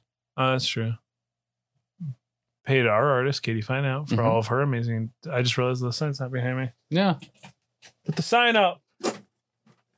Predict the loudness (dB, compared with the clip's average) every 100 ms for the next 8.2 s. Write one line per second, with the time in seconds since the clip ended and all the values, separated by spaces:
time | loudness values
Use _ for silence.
0 | _ _ _ -2 2 2 2 2 4 4
1 | 4 2 2 6 6 8 6 6 6 4
2 | 6 4 2 -6 _ _ _ _ _ _
3 | _ _ _ _ _ _ _ 2 4 4
4 | 0 _ _ 0 2 0 0 0 2 2
5 | 0 -8 _ _ -20 -20 -20 _ 0 2
6 | 4 4 0 -2 -4 -6 -6 -6 -4 -4
7 | -6 -6 -8 -8 -10 -12 _ -4 -4 -4
8 | -10